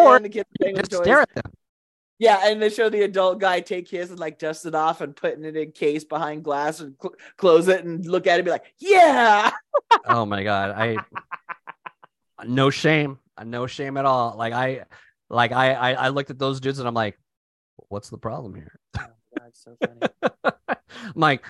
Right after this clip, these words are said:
Speaker 1: I was more jealous at the fact that he had a glass case to put the shit in.
Speaker 2: Right, right, right.
Speaker 1: <laughs> I'm like, "Oh man, that's dope. I want that."
Speaker 2: So yeah,
Speaker 1: Uh.
Speaker 2: so the Legos, the Lego place we went to was fun, but I was telling my husband, I'm like, "I don't really feel the need to go down there unless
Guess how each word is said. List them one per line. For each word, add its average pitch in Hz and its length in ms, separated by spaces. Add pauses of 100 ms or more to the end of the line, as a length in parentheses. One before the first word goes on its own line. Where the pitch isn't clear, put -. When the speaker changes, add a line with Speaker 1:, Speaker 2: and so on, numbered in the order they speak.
(140)
Speaker 1:
I 185 80
was 180 120
more 170 160
jealous 165 280
at 156 60
the 139 80
fact - 200
that 139 80
he 151 80
had 139 120
a 113 60
glass 139 380
case 147 260
to 117 240
put 214 160
the 294 80
shit 101 240
in. - 180
Speaker 2:
Right, 151 320
right, 147 300
right. 127 380 (240)
Speaker 1:
<laughs> - 260
I'm 170 120
like, 151 260
"Oh 147 200
man, 170 240
that's 302 180
dope. 254 360
I - 100
want 277 240
that." 110 220 (1400)
Speaker 2:
So - 160
yeah, 285 220
Speaker 1:
Uh. 254 40
Speaker 2:
so - 160
the 254 120
Legos, 277 300 (100)
the 208 260
Lego 233 220
place 269 220
we 254 60
went 226 160
to 220 80
was 190 140
fun, 190 240
but 190 80
I 180 40
was 180 100
telling 185 200
my 185 80
husband, 185 320
I'm 180 40
like, 175 200
"I - 40
don't 302 120
really 302 140
feel 247 140
the 233 80
need 226 120
to 208 60
go 214 80
down 196 240
there 190 100
unless 170 240